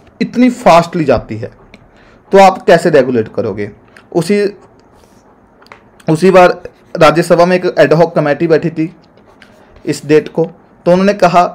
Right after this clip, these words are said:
भी social media पे जो child pornography का एक नया issue आ रहा है और उस पे मतलब आप देखिए भी children पे क्या effect पड़ रहा है, सोसाइटी पे क्या impact पड़ रहा है, तो आप आइडेंटिफाई कीजिए भी वो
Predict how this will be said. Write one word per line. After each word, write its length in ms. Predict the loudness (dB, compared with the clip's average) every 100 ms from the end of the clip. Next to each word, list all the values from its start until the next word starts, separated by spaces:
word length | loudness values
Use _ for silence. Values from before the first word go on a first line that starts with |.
| -6
भी 80 | -4
social 340 | -2 -2 0
media 280 | 0 2 0
पे 140 | 0
जो 100 | -2 -2
child 380 | 2 4 2
pornography 640 | 0 0 0 0 -2 -2 -2
का 80 | -2
एक 100 | -2
नया 220 | -4 -4
issue 280 | -4 -4 -4
आ 100 | -4
रहा 120 | -6
है 120 | -12 -14 _ _ -2
और 60 |
उस 160 | -2 -2 2
पे 200 | 2 2 -4 -20 _ _ _ _ _ _ _ _ _
मतलब 460 | -4 0 2 0 -4 _ -20 -20 -20 _ 2
आप 220 | 2 2
देखिए 300 | -2 -2 0
भी 80 | -2
children 460 | 0 2 2 0 -2
पे 120 | -2
क्या 180 | 2 2
effect 320 | 2 -2 -2
पड़ 120 | -2
रहा 100 | 0
है, 60 | -2
सोसाइटी 460 | -4 -2 0 0
पे 120 | -4 -2
क्या 160 | -2
impact 380 | -2 -2 -6 -6
पड़ 180 | -6 -6
रहा 160 | -6
है, 100 | -8 -10 -20 _ 2
तो 40 |
आप 240 | 4 4 0
आइडेंटिफाई 1040 | -8 -16 -8 -4 0 2 0 -2 2 2
कीजिए 280 | 2 0 0
भी 80 | 2
वो 160 | 0